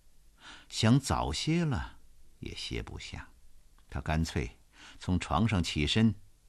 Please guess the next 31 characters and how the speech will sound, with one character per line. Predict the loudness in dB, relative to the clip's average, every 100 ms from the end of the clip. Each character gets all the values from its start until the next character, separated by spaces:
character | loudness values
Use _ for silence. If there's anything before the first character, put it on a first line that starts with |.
| -20 -20 -20 -20 -16
想 | 0 0
去 | 4 4
浴 | 4
缸 | 4 4 4
里 | 2
泡 | 0 0 0
个 | 0 -4
澡。 | -4 -8 -6 -10 -10 -20 -20 -20 -20 -20 -20 -18 -10
出 | 0 2
于 | 4 2 0 -2 -10 -20 -20 -20 -10
以 | 0 2
往 | 2 -2
的 | -6
习 | -8 -6
惯， | -6 -6 -8 -10 -16 -18 -18 -18 -16
她 | -4 -2
先 | 0 0
去 | 0 -2
她 | -4
丈 | -2 0 0
夫 | -2 -6
的 | -8
护 | -4 -4
理 | -4 -6
室 | -6 -4 -6 -6 -16 -20 -20 -20 -16
观 | -6 -4 -2 -4
望 | -4 -6 -6
动 | -4 -4 -8
静。 | -14 -18 -20 -20 -20 -20 -20 -20 -20 -20 -20 -20 -20 -20 -20 -20 -20 -20 -20 -8
当 | -6
她 | -6 -8 -10